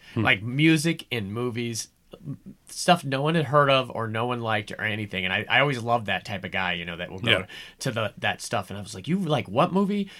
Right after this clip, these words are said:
Speaker 2: And he was trying to explain to me the Basket Case movie, and I had watched it and thought it was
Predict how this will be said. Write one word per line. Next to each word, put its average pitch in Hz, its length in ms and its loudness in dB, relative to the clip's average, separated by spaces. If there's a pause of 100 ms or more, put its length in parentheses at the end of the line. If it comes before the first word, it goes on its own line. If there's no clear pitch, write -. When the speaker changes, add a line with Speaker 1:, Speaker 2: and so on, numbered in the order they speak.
(160)
Speaker 2:
And 123 140 -2
he 123 80 -2
was 117 240 -6 (120)
trying 147 260 4
to 143 40 -2
explain 123 520 -2
to 113 120 -8
me 107 200 -4
the 98 100 -6
Basket 101 460 0
Case 95 280 -6
movie, 95 280 -6
and 90 100 -4
I 95 100 0
had 98 140 -4
watched 104 360 -2
it 87 80 -10
and 85 100 -18
thought 95 180 -4
it - 80 -14
was 87 220 -10